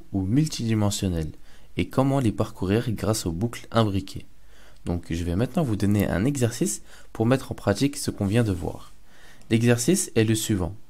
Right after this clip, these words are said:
Vous allez demander à l'utilisateur d'entrer un mot. Ensuite, le programme va chercher dans le tableau qui se trouve juste là si le mot est présent une ou plusieurs fois.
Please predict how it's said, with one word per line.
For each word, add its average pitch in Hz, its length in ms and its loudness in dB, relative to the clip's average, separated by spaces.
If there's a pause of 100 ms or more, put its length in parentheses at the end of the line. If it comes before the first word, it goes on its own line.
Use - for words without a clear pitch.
(300)
Vous 92 100 2
allez 95 160 4
demander 139 600 2
à 92 120 4
l'utilisateur 117 800 2
d'entrer 101 340 0
un 95 100 4
mot. 82 220 -2 (400)
Ensuite, - 380 -2
le 95 60 0
programme 90 420 0
va 85 120 0
chercher 139 320 -2
dans 110 120 2
le 101 80 4
tableau 101 440 2 (300)
qui 147 140 0
se 120 100 2
trouve 110 480 -2 (320)
juste - 320 -4
là 98 320 4 (640)
si 117 200 0
le 113 100 2
mot 117 300 4
est 104 100 2
présent 110 540 0
une 143 180 4
ou 123 60 0
plusieurs 101 360 -2
fois. - 240 -8